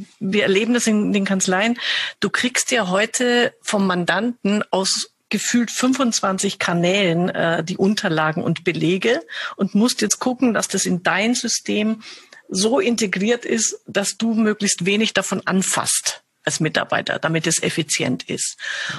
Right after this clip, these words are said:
Und da ist, glaube ich, noch ziemlich viel manuelle Prozessarbeit im Moment, weil, weil, äh, man zu wenig sich zurücknimmt, um mal zu gucken, wie geht denn ein optimaler,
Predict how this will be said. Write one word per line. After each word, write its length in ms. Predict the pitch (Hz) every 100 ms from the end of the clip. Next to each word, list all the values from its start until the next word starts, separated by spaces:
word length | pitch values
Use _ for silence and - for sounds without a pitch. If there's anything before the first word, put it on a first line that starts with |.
| -
Und 260 | 180 170 175
da 160 | 156
ist, 260 | 208 247 -
glaube 220 | 220 190
ich, 100 | 202
noch 140 | 190 -
ziemlich 380 | - 220 208
viel 340 | - 185 180 180 - _ _
manuelle 840 | - 170 156 208 247 233 233 262 269
Prozessarbeit 1120 | - 226 - - 233 - 247 240 - 294 -
im 160 | - 214
Moment, 540 | 208 196 214 277 - - - - -
weil, 260 | 190 202 220 -
weil, 460 | 196 202 214 220 -
äh, 220 | 214 208
man 380 | 208 202 202 196
zu 320 | - - 185 180
wenig 360 | 202 233 240
sich 360 | - 233 - - -
zurücknimmt, 680 | 226 233 277 - 277 262
um 140 | - 202
mal 160 | 196
zu 140 | - 208
gucken, 460 | - 240 247 247 - - -
wie 140 | 202 190
geht 320 | - 233 233
denn 160 | 208
ein 180 | 202 208 -
optimaler, 840 | 247 - - 180 156 135 113 -